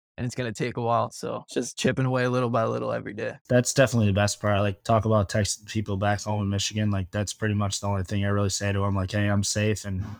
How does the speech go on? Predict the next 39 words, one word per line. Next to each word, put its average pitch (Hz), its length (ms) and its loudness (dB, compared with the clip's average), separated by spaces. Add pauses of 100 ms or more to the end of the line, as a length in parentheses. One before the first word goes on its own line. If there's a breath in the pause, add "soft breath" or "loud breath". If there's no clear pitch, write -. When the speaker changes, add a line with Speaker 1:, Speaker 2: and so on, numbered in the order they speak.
Speaker 2:
I 104 100 2
can't 101 260 2
tell 110 140 2
you 104 60 2
how 107 80 2
many 107 140 0
times 107 280 0
I'm 104 120 2
like, 98 220 0
"Yeah, 104 140 2
it's, - 380 -4
it's - 100 -10
pretty 110 300 0
cool, 107 240 4
like, 104 180 2
to 95 80 -6
see - 160 -2
the 101 140 0
goodness 104 400 -2
of 101 80 -6
people." 104 480 -4 (160)
People 117 280 2
are 104 80 4
doing 101 220 2
whatever 98 300 2
they 95 100 4
have 101 200 6
to 98 80 -2
do 98 180 2
for 90 160 -4
people, - 460 -6
whether 95 260 4
it's, - 280 -4
you 95 60 -2
know, 87 140 -2
giving 95 220 4
them 95 120 6
clean 98 320 2
water, 95 540 2